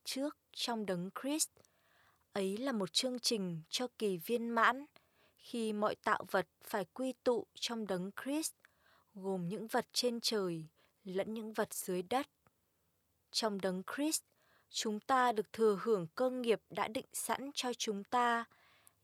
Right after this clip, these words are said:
y theo mục đích của Ngài. Đấng đã thực hiện mọi sự theo chương trình của Ngài, để chúng ta,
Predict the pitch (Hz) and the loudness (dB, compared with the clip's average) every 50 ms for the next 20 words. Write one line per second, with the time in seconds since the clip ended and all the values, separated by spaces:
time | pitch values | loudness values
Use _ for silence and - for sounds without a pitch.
0 | _ - 233 220 214 214 - - - 214 208 202 190 - - 208 269 311 - _ | _ -6 -4 -2 -2 -2 -4 -4 -4 -4 -2 -2 -4 -6 -4 -2 -2 -2 -2 _
1 | _ - 233 196 170 160 160 170 175 170 170 165 160 160 160 _ _ _ _ _ | _ 2 4 4 4 2 0 0 2 2 0 0 -2 -6 -10 _ _ _ _ _
2 | _ _ _ _ _ _ - 196 196 190 185 190 208 - - 285 - 269 233 - | _ _ _ _ _ _ -8 -4 -2 -2 -2 -2 -4 -4 -4 -4 -4 -4 -6 -6
3 | - - 226 220 - - - 202 190 196 196 - - - - 220 214 196 - _ | -6 -2 0 0 0 0 -4 -6 -4 -4 -4 -4 -4 -2 0 2 2 2 0 _
4 | _ _ - - 247 254 247 - - 233 233 233 - - - 220 190 180 165 - | _ _ -12 -8 -6 -4 -4 -2 -4 -4 -4 -4 -2 -2 -2 -2 -2 -4 -4 -4
5 | 196 185 170 156 156 175 175 175 170 165 160 160 165 - _ _ _ _ _ _ | -2 -2 -2 -2 -2 0 0 0 0 -2 -4 -6 -10 -14 _ _ _ _ _ _
6 | _ - 202 208 190 175 - - 196 190 190 208 - - 254 254 240 240 240 240 | _ -6 -2 0 0 0 0 -2 -4 -4 -4 -4 2 6 6 8 8 6 4 0